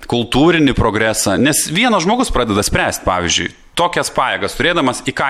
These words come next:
investuot, pavyzdžiui. Ar, e, skatint kultūrinį sektorių,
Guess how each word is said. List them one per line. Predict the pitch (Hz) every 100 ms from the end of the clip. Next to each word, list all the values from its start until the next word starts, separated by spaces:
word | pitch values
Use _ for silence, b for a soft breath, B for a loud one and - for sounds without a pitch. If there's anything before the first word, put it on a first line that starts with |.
| 123
investuot, | 107 - 101 85 -
pavyzdžiui. | 80 - - -
Ar, | 127 123
e, | 120 113 107 104 101 -
skatint | 120 120 113 -
kultūrinį | 127 208 185 143
sektorių, | 127 135 - 131 123